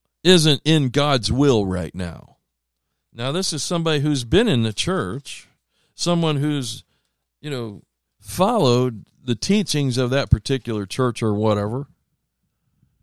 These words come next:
And then you turn around and say, because they're not doing what you think they should be doing,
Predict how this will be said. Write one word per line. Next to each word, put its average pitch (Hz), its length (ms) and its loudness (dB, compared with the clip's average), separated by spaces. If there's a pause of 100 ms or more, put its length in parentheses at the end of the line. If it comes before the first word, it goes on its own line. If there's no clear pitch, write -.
(500)
And 113 120 0
then 180 160 2
you 160 80 -2
turn 170 260 0
around 160 120 0
and 143 100 -2
say, 139 180 2
because 135 480 -2
they're 139 160 2
not 139 320 0
doing 143 340 4
what 104 140 -2
you 113 220 2
think 170 320 4
they 120 160 0
should 101 280 -2
be 98 120 -2
doing, 101 560 -2